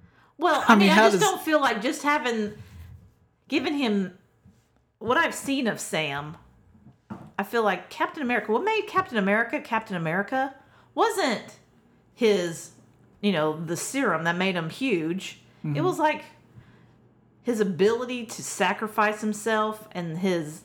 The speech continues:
Speaker 1: like, lead, you know, the way he could lead a team and inspire somebody. That was all part of him when he was the little dweeby dude.
Speaker 2: Yeah.
Speaker 1: It's like, does Sam, is Captain America gonna have that same role? Is Sam gonna be able to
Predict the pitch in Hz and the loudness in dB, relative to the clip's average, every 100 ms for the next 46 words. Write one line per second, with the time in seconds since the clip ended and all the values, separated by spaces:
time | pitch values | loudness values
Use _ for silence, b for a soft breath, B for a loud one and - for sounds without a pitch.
0 | - 170 - 165 180 196 233 233 175 180 | -4 -4 -2 -4 0 0 0 -6 -6 -4
1 | 151 170 190 196 196 196 170 170 180 208 | -2 0 0 0 -4 -6 -4 0 0 0
2 | 180 - 208 214 214 156 156 160 - 185 | -2 -2 0 0 -2 -4 -6 -8 -4 -2
3 | 165 180 196 208 233 214 220 220 226 B | 0 0 0 -2 -2 0 0 -2 -4 B
4 | B B - 269 381 320 233 233 220 214 | B B 0 2 2 2 2 0 -2 -2
5 | 240 233 233 247 247 240 233 B - 208 | 0 0 -2 -4 -4 -4 -8 B -4 0
6 | 233 220 190 208 202 185 170 220 196 156 | 2 0 2 2 2 0 0 0 0 -2
7 | 156 151 151 - - _ _ _ _ _ | -2 -4 -8 -12 -20 _ _ _ _ _
8 | - 226 247 120 123 - 254 208 202 202 | 0 2 2 0 -4 0 0 2 0 -2
9 | - 277 359 233 170 175 185 - b b | -4 -2 0 0 0 -4 -10 -16 b b
10 | b b b _ - 185 - 269 233 196 | b b b _ -8 -6 -2 -2 0 0
11 | 190 208 214 196 175 180 196 175 165 - | 2 2 0 -2 -2 0 -2 0 -4 -4
12 | - 208 180 165 202 156 147 185 185 - | -4 -2 -2 0 0 0 -4 -6 -4 -2
13 | 226 254 233 185 170 185 185 175 - - | -2 0 -2 -2 0 0 0 -4 -4 -2
14 | 180 156 147 | 0 0 -4